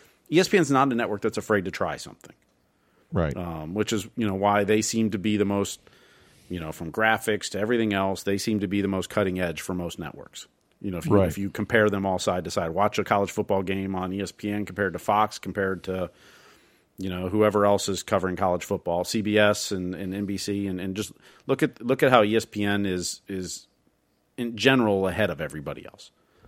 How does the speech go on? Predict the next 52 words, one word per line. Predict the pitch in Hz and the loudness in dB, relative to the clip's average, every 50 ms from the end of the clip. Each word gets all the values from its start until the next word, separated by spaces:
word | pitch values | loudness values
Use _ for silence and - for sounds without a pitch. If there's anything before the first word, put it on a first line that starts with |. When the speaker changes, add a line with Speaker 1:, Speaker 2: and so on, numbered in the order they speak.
| - - - | -18 -16 -12
Speaker 1:
Um, | 101 87 80 76 71 67 64 64 - - _ _ _ _ _ _ _ - - | -10 -10 -8 -8 -10 -10 -12 -16 -20 -20 _ _ _ _ _ _ _ -14 -6
they, | 104 110 110 107 87 | -2 -2 -2 -2 -2
they | 113 101 92 | -4 -6 -2
try | - 117 107 113 117 | 2 4 6 6 6
things. | 113 - 117 113 110 110 104 - | 4 2 2 2 2 0 -2 -2
They'll, | - 98 95 98 98 98 98 98 98 - - | -4 -2 -2 0 0 0 0 0 -2 -4 -2
they're | 104 107 104 | -2 0 2
not | 104 101 101 | 2 2 0
afraid | 98 - - 101 104 107 110 104 | 0 0 0 2 2 2 2 0
to | 104 | -2
do | 98 113 110 107 | -2 0 2 2
that, | 110 107 117 123 - | 4 4 4 2 2
and | - | 0
they're | 101 95 | -4 -2
not | 95 98 98 95 | -2 -2 -2 -2
afraid | - - 107 101 95 | 0 0 0 0 0
to | 90 | -2
stick | - - 107 - | -4 -4 -4 -2
their | 110 95 | -2 -4
neck | 95 98 101 98 113 | -2 -2 -2 2 2
out | 104 107 107 104 - | 4 4 2 0 -2
and, | 110 98 90 92 82 - - - - - - _ - | -6 -8 -8 -8 -10 -12 -16 -20 -20 -20 -18 _ -8
and | 107 98 | -6 -4
make | 98 110 - - | -4 -4 -4 -4
mistakes | 117 101 - - 107 110 107 - - | -6 -4 0 2 2 2 0 -2 -4
and | 95 | -4
do | 90 117 113 | -2 -2 -2
that. | 92 78 69 67 - - | -4 -4 -6 -8 -10 -8
So | - - 92 92 | -6 -4 -2 -2
I, | 98 104 - 117 | -2 -2 -2 -2
I | |
give | 113 113 131 117 | 0 0 2 2
them | 117 110 | 2 2
a | 107 | 2
lot | 104 101 98 | 2 2 0
of | 95 | -2
credit. | - 98 87 80 80 85 - _ _ _ _ - _ _ - | -2 -4 -4 -2 -4 -6 -8 _ _ _ _ -20 _ _ -6
I, | - 123 123 - | -2 -2 0 0
I | 127 117 | 2 4
think, | 135 139 127 - _ _ - | 4 4 4 2 _ _ -2
I | - 120 139 | 2 4 4
don't | 165 151 | 4 4
think | - 170 135 | 4 2 4
Booger | - 135 131 131 127 | 4 4 4 6 6
did | 131 127 | 6 6
a | 120 | 6
bad | 98 92 90 92 107 123 | 4 4 2 2 2 4
job | 127 135 131 135 | 6 6 6 6
on | 139 135 | 4 2
Monday | 135 139 139 143 143 | 0 0 -2 -2 -4
Night | 143 151 147 | -4 -6 -4
Football. | - 165 151 - 170 180 202 - | -4 -6 -4 -4 -4 -4 -6 -8